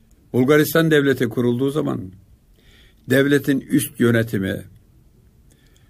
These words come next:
Ferdinand Coburg dahil, üst yönetimi, bakanları, müsteşarları, dış devletlere gönderdiklerini,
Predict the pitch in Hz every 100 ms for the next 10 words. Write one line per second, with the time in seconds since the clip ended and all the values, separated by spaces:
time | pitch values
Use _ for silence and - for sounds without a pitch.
0 | _ _ _ _ _ _ _ - 131 135
1 | 131 135 135 127 - 139 127 113 - 107
2 | 104 98 95 95 - - _ _ _ _
3 | _ _ _ _ _ - _ _ _ _
4 | _ _ _ _ - 160 160 - 117 104
5 | 92 95 95 107 - _ 120 117 120 123
6 | 120 123 101 - - _ _ _ _ _
7 | _ - - - 113 117 123 117 117 117
8 | 117 123 120 - - - - - _ _
9 | _ _ - - _ - _ - - 151
10 | - 131 131 123 120 113 113 117 123 120
11 | 110 110 110 98 107